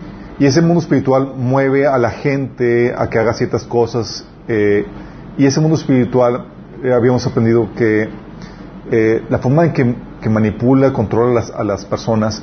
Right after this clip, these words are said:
es controlando su forma de pensar. ¿Sí? Lo que Dios quiere controlar, eh, Dios también hace lo mismo, nos controla, eh, eh, as-, ayudándonos a pensar como Él piensa.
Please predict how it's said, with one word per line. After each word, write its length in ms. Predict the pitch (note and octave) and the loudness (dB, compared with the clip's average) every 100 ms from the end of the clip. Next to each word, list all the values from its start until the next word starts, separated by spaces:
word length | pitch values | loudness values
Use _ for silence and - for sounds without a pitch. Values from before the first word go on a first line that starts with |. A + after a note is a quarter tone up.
| - | -2
es 260 | A#2+ A2+ - | 0 0 -4
controlando 720 | - A#2 G2+ G#2+ A2 A#2 A2+ | -2 -2 0 0 2 0 -2
su 160 | G2+ | -6
forma 340 | G#2 A2 G#2 G2+ | 0 0 2 0
de 60 | |
pensar. 380 | F#2+ F#2 - - - - - - - - - | -2 -6 -6 -8 -10 -16 -16 -16 -16 -16 -14
¿Sí? 180 | - G#2 G#2+ - - - - - - - - - - | -6 -4 -4 -10 -16 -18 -18 -18 -18 -16 -16 -8 -2
Lo 80 | |
que 100 | B2 | 2
Dios 200 | C3+ D3 | 4 2
quiere 500 | D#3 D3+ D#3 D#3+ E3 - - | 2 4 4 2 -2 -10 -4
controlar, 640 | C3+ A#2+ A#2 C3 C#3 D#3 C#3+ | -2 0 2 4 2 -2 -2
eh, 120 | B2 | 0
Dios 200 | B2 C3 | 0 0
también 280 | C3 B2+ B2+ | 0 2 0
hace 160 | B2+ | 0
lo 80 | A#2 | 0
mismo, 260 | B2 C#3+ C#3+ C3+ | 0 -2 -2 -2
nos 140 | A2+ | 0
controla, 480 | A#2+ G#2+ B2 C#3 C#3 - | 0 2 4 4 2 2
eh, 300 | A#2+ G#2+ G#2+ - - - - C3 | 2 2 0 -6 -14 -12 -6 0
eh, 400 | A2+ G#2 G#2 G2 - - | 4 4 2 -2 -10 -2
as-, 300 | A2+ - - | -2 -2 0
ayudándonos 680 | B2+ G#2 A2 A#2 C3+ A#2+ | 2 4 2 2 0 -4
a 40 | A#2+ | -6
pensar 420 | A#2 G2+ C#3 D#3 | -6 -4 -4 -2
como 200 | C#3 A#2 | -2 0
Él 80 | A#2 | -2
piensa. 420 | - G2+ G2+ D#3 | -4 -6 -6 -10